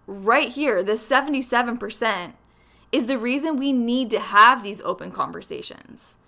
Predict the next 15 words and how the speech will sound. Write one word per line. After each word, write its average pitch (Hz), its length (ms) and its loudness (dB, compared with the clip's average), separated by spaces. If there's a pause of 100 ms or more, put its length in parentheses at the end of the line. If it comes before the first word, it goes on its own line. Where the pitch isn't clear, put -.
(360)
It 285 80 2
is 330 140 -2
the 349 100 -2
reason 285 380 -4
we 262 100 0
need 269 200 -2
to 240 40 -6
stop 240 380 2
feeling 247 340 -4
ashamed. 196 680 -6 (320)
It 254 160 0
is 285 140 -2
the 262 100 -4
sole 262 540 4
reason 220 600 -6